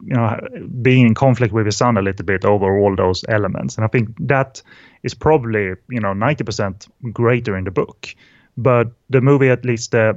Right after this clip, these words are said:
added that without it being, like, ham-fisted. Like, we're now gonna have a dialogue about my character depth. Um, I, I thought that was interest-, interesting enough, but the problem is also that I,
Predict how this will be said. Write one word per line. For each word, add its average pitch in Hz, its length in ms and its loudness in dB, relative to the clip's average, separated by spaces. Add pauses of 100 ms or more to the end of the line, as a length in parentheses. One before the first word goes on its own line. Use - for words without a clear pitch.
added 117 380 -2
that 92 240 0
without 95 320 -4
it 92 100 -10
being, 95 240 -8
like, 92 180 -8
ham-fisted. 95 840 -4
Like, 92 220 -2
we're 110 180 2
now 101 220 2
gonna 101 280 0
have 98 120 2
a 90 40 0
dialogue 92 380 0
about 90 240 -4
my 95 80 -8
character - 800 -8
depth. - 420 -4
Um, 104 380 0
I, 120 200 0
I 127 60 2
thought 151 200 2
that 139 100 4
was 120 160 2 (420)
interest-, 139 480 2
interesting 135 460 2
enough, 110 340 2
but 110 220 0 (560)
the 131 120 0
problem 120 360 2
is 113 100 -4
also 113 320 0
that 101 220 0
I, 104 160 0